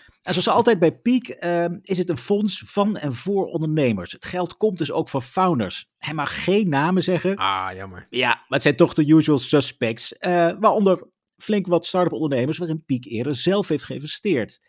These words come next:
Speaker 1: Dat zegt Johan ook, dat is het grootste compliment dat je kunt krijgen. Dat zij weten van, "Oké, als je iets samen doet met Peak, dan, eh, levert dat rendement op, op mijn eigen
Speaker 2: Ja.
Speaker 1: bedrijf, maar nu dus ook op andere start-ups."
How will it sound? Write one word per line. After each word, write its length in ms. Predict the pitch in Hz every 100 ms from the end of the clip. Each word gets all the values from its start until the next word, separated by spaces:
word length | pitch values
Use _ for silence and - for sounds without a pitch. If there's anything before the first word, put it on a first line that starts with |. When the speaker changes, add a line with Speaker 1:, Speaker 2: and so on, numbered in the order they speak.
| _ _ _ _ _
Speaker 1:
Dat 100 | -
zegt 200 | 135 -
Johan 180 | 120 110
ook, 60 |
dat 140 | 113 123
is 60 |
het 120 | -
grootste 300 | - 101 110
compliment 320 | - 113 107 113
dat 80 | 107
je 60 |
kunt 140 | 117 117
krijgen. 420 | 170 175 - 104
Dat 140 | 151
zij 160 | - 151
weten 320 | 170 170 151
van, 300 | - 139 143
"Oké, 380 | 175 170 208 120
als 140 | 127
je 80 | 170
iets 140 | 147 -
samen 260 | 185 180
doet 120 | 147
met 220 | 131 127 -
Peak, 260 | 254 - _
dan, 260 | 180 165 165
eh, 240 | 156 151 147
levert 260 | 170 160
dat 120 | 139
rendement 520 | 123 131 120 139 202 202
op, 260 | 214 - _
op 160 | - 113
mijn 120 | 107
eigen 220 | 147 170
Speaker 2:
Ja. 60 | 160
Speaker 1:
bedrijf, 440 | 143 151 160 - -
maar 160 | 143
nu 100 | 180
dus 160 | 170 147
ook 120 | 156
op 100 | 156
andere 260 | 165 165 -
start-ups." 520 | - 95 82 82